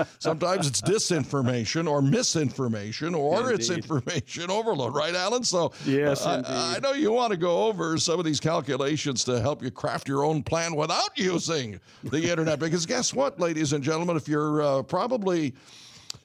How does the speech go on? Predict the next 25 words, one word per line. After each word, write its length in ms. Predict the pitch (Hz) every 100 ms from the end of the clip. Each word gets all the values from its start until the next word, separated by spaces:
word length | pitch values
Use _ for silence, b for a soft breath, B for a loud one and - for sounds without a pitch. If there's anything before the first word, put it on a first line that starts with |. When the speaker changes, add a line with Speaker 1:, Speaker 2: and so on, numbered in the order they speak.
| -
Speaker 1:
uh, 560 | 87 87 95 98 - - - -
over 280 | 160 170
the 180 | 143 139
age 260 | 147 165 123
of, 260 | 104 -
uh, 280 | 110 104 104 90 95
what, 200 | - 101 - _
fifty, 460 | - - 147 - 185
fifty-five, 840 | - - - 127 - 123 147 170 - -
or 240 | - 117 - 123
even 240 | 143 135
forty, 580 | - 151 220 107 110 - -
you 140 | 127
remember 380 | 135 165 202 190
the 80 | 165
days 260 | 175 175
before 480 | 131 143 170 196 180
internet. 540 | 120 101 90 73 - - -
And, 360 | 90 95 92 95
uh, 380 | 98 98 95
so 240 | 95 - 127
<laughs> 40 |
what 200 | 196 196
to 80 | 160
do 420 | 139 175 165 151